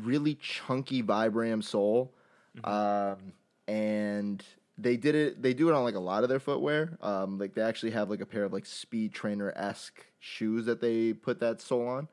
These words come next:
Speaker 1: Um, it's, like, a very cool looking sole, and I think that's the reason why I like it so much. There was actually, um,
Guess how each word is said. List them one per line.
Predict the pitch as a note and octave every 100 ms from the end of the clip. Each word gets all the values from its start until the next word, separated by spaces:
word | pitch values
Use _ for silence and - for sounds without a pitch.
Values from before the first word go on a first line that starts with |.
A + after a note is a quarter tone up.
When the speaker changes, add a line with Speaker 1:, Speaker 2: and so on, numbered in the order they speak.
| _ - _ _ _ _ -
Speaker 1:
Um, | A2 A2+ A2+ -
it's, | C3
like, | D3
a | B2+
very | A#2 C3+ C3
cool | - C#3 B2+
looking | A#2+ A#2+ A2
sole, | - A2+ A#2+ B2+
and | - A2 A2 G#2 - - -
I | - A2
think | - C#3 -
that's | A#2 A#2 -
the | A#2+
reason | B2+ C3 C3+
why | C3+
I | C3+
like | C#3 C3+
it |
so | - C#3+
much. | D3+ D3+ -
There | A#2 B2+
was | B2
actually, | B2+ C3 D3 C#3
um, | B2+ A#2 A2 G#2+ G2+